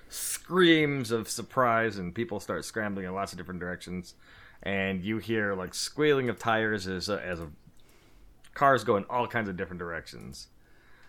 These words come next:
Um, you hear, uh, Marin say, "All right, he's gone, he's gone down, uh, gone the way we wanted him to. Everyone off and get ready for the assault." So, I will allow you to roll your initiatives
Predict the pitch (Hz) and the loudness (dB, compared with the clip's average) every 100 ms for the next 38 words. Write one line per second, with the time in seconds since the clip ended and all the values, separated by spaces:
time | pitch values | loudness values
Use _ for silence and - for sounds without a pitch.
0 | - 98 98 92 101 117 113 120 110 110 | -6 0 2 2 0 -2 2 4 4 0
1 | 85 98 98 107 104 101 101 90 - - | 0 0 0 2 2 0 -2 -8 -16 -14
2 | - 95 90 87 - 117 113 98 - - | -6 -4 -4 -6 0 4 4 4 -4 -8
3 | 104 98 - 117 117 107 95 117 117 110 | -6 -4 0 2 4 0 0 2 2 0
4 | 90 110 104 104 95 - - 95 92 80 | 0 2 2 0 -4 -8 -16 -10 -10 -2
5 | 117 113 107 104 101 101 101 92 87 - | 2 4 4 2 2 0 0 0 -4 -4
6 | 78 71 - 113 120 123 123 120 - - | -6 -6 -4 -2 4 4 4 0 -6 -18
7 | - - - - 120 147 - - - 101 | -16 -18 -10 0 4 4 2 -14 -10 -6
8 | 104 98 110 107 107 98 - 92 - - | -2 0 0 0 -2 -4 -2 -6 -6 -14
9 | - - - - - - - - - - | -18 -18 -18 -18 -20 -20 -20 -20 -20 -20
10 | - - - - - - - - - - | -20 -20 -20 -20 -20 -20 -20 -20 -20 -18
11 | - - 104 78 - - - - 107 151 | -6 0 0 0 -8 -20 -20 -4 4 6
12 | 180 160 143 139 139 127 107 117 113 104 | 8 6 6 6 6 6 2 -2 -4 -4
13 | 92 90 117 131 113 101 104 - 67 71 | -2 0 2 2 0 0 -2 -4 -8 -8
14 | 110 - - | -10 -10 -14